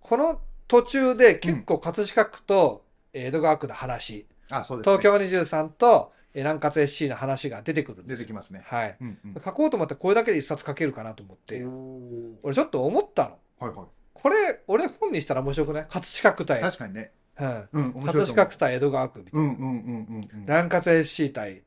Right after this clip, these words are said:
Speaker 1: 東京二十三。
Speaker 2: 地域リーグからね、
Speaker 1: そう。
Speaker 2: は、い-、い-、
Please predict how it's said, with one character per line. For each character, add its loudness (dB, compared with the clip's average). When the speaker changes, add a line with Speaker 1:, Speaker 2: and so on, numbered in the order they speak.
Speaker 1:
東 0
京 -4
二 -8
十 -12
三。 -6
Speaker 2:
地 -6
域 -8
リ -2
ー -4
グ -6
か -8
ら -12
ね、 -18
Speaker 1:
そ -12
う。 -10
Speaker 2:
は、 -18
い-、 -20
い-、 -20